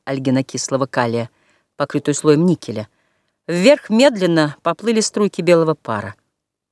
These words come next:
Из отверстия, оставленного резиновой трубкой, через которую я дышал, а потом и отовсюду вдоль края формы,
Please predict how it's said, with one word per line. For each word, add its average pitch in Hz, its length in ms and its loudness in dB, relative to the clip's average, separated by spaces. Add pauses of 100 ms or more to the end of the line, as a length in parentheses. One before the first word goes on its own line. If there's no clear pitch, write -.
(880)
Из 135 160 -2
отверстия, 165 520 2
оставленного 160 540 2
резиновой 151 460 4
трубкой, 151 380 -4
через - 240 -2
которую 139 320 0
я 139 100 4
дышал, 196 400 0 (840)
а - 100 -8
потом 220 240 2
и 196 120 0
отовсюду 190 640 0
вдоль 131 340 0
края 180 440 0
формы, 117 500 -2